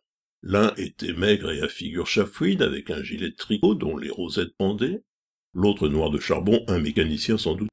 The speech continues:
avait les cheveux en brosse, de gros sourcils et des savates de lisière. Gorju, comme un hussard, portait sa veste sur l'épaule. Tous les trois restaient debout, et les conseillers siégeant autour de la table couverte d'un tapis bleu,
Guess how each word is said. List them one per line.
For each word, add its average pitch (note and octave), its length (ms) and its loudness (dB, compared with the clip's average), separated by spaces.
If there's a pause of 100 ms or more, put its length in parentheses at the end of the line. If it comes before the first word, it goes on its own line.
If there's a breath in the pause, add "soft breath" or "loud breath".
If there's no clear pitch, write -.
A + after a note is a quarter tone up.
avait G2+ 220 4
les G#2 120 2
cheveux F2+ 320 -2
en D#2 120 0
brosse, A2+ 320 0
de D2+ 100 -6
gros B2+ 200 -2
sourcils - 680 -8
et G#2 60 -2
des D#2+ 140 -6
savates D#2+ 380 -4
de - 100 -10
lisière. - 600 -14 (520)
Gorju, G#2 420 2
comme E2+ 200 0
un D#2+ 80 -4
hussard, F#2+ 520 -2
portait - 360 -8
sa - 180 -4
veste D#2+ 360 -8
sur - 180 -8
l'épaule. - 600 -16 (640)
Tous G2+ 100 0
les F2 100 4
trois E2 200 2
restaient D#2 300 -2
debout, F2+ 420 0
et F#2 120 6
les D#2+ 160 0
conseillers A#2 500 2
siégeant F2 600 -4
autour D#2 320 -6
de C2 100 -8
la - 140 -8
table G#2 400 2
couverte D2 420 -6
d'un - 140 -12
tapis A#2+ 360 -6
bleu, B1+ 340 -12